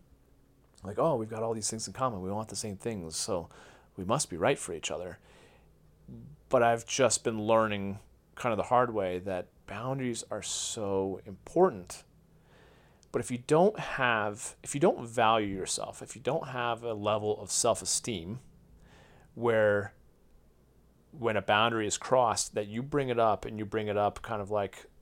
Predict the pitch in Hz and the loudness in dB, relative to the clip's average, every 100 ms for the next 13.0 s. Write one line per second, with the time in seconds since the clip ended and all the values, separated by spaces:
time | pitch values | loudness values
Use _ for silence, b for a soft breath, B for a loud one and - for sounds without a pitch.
0 | - - - - - - - - - - | -20 -18 -12 -10 -12 -14 -20 -20 -20 -20
1 | - - - - - - 107 82 80 _ | -20 -20 -20 -20 -16 -10 -8 -8 -12 _
2 | _ - 117 120 104 - - 101 - - | _ -12 -4 -2 -2 4 4 4 -4 -20
3 | _ _ _ _ _ - 127 120 98 82 | _ _ _ _ _ 2 6 6 6 0
4 | 117 117 107 - - 90 85 117 113 92 | 2 2 0 -4 -6 -8 -10 -8 -6 -6
5 | - 104 117 92 80 - 123 104 95 113 | -8 -2 0 0 -4 -8 -4 -4 -4 -4
6 | 131 - 131 127 123 - 113 110 - - | -4 0 0 2 -6 -4 -2 -2 -4 -8
7 | 117 101 95 - 131 127 104 123 117 - | -8 -6 -4 0 0 -2 -8 -8 -8 -14
8 | - - - 120 107 98 92 85 90 - | -20 -20 -6 0 0 0 -2 -2 -4 -10
9 | B B B B - 120 107 107 113 110 | B B B B 0 2 4 2 0 0
10 | 98 95 110 - 135 120 113 113 92 92 | 0 2 2 2 -2 -2 -2 -2 0 0
11 | 92 - 117 104 90 101 110 110 110 107 | 0 -2 -4 -4 -4 -2 -2 -2 -6 -10
12 | 110 B B B B B 135 127 131 | -12 B B B B B 6 6 2